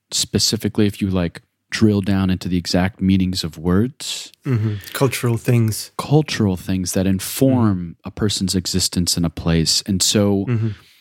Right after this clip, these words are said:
Speaker 1: what I try to do in that process is I try to capture the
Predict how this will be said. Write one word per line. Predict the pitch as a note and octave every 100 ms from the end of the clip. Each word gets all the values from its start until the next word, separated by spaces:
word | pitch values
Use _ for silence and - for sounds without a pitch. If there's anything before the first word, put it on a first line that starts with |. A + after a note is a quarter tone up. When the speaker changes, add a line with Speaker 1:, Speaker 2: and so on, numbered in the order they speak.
| _ _ _ _ -
Speaker 1:
what | A2
I | A2
try | A2 C3
to | A#2
do | A2+ C3 C#3+
in | G#2+
that | F#2+
process | - A#2+ B2+ - F#2+ -
is | E2+ F#2
I | F2+
try | - G#2
to | F#2+
capture | - F#2+ - F2+
the | F#2